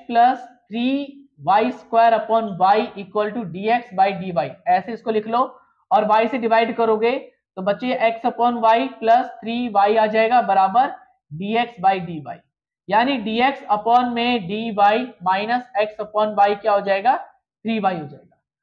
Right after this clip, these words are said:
अब यहाँ पे जो integral factor है वो आ जाएगा exponential, exponential, अ, minus one upon y into में dy हो जाएगा बच्चों, यानी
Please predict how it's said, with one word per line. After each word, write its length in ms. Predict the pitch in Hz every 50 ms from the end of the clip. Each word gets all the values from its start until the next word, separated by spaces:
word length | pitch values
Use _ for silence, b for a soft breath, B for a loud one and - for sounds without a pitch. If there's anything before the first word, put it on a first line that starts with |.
| _ _ _
अब 200 | - 247 285 277
यहाँ 180 | 294 277 277 269
पे 100 | 262 277
जो 140 | 262 294 285
integral 580 | 285 262 233 233 214 - 262 254 262 254 254 254
factor 420 | 254 240 208 214 - - 233 226 226
है 100 | 233 226
वो 120 | 202 208
आ 120 | 214 208 202
जाएगा 240 | 202 208 220 226 226
exponential, 680 | 214 220 - - 220 214 208 208 202 - 240 247 269 - - _ _ _ _ _ _ _ _ -
exponential, 720 | 175 180 175 - - 226 226 226 220 214 214 262 240 247 247 - - _ _ _ _ _ _ _ _ _ _ _ _ _ _
अ, 200 | - 180 190 196 190 190
minus 440 | 202 208 214 220 240 247 247 247 -
one 180 | 208 214 214
upon 360 | 214 214 - 226 226 226 214 202
y 200 | - 208 214 220 247 247 -
into 260 | 202 202 196 190 202 208
में 120 | 214 208
dy 340 | 175 170 180 170 185 190 208
हो 60 | 220
जाएगा 300 | 202 202 208 214 208 226
बच्चों, 320 | 220 220 214 - - 247 262 254 - _ _ _ _ _ _ -
यानी 260 | 175 190 202 214